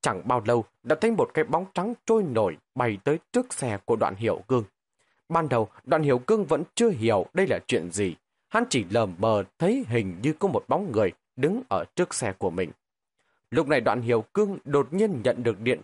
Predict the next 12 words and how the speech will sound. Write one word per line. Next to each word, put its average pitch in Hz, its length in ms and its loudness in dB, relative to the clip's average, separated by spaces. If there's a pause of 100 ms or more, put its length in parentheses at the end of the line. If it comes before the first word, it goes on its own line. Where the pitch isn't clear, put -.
thoại 110 280 0
của 107 260 0
Giang 117 180 -4
Y 120 140 -4
Nam, 104 240 -2 (360)
bảo 135 160 2
bây 202 200 2
giờ 110 260 2 (160)
hắn 151 180 -2
lái 196 160 2
xe 196 180 0
đến 196 160 -2